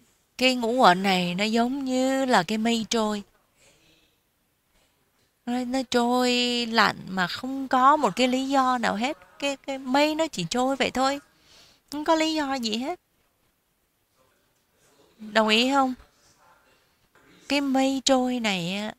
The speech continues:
không, nó không phải là chỉ, chẳng qua không phải là chỉ có mây trôi đâu,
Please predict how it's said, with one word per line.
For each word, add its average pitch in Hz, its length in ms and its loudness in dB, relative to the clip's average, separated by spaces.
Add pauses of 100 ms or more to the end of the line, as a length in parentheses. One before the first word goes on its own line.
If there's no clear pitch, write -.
không, 240 280 -12
nó 247 300 -6
không 247 140 -8
phải 175 200 -4
là 180 180 -4
chỉ, - 180 -6
chẳng - 200 -4
qua 202 220 -2
không 202 140 -8
phải 165 180 0
là 185 180 -2
chỉ - 100 -6
có 208 120 -2
mây 226 260 -2
trôi 226 280 0
đâu, 226 180 4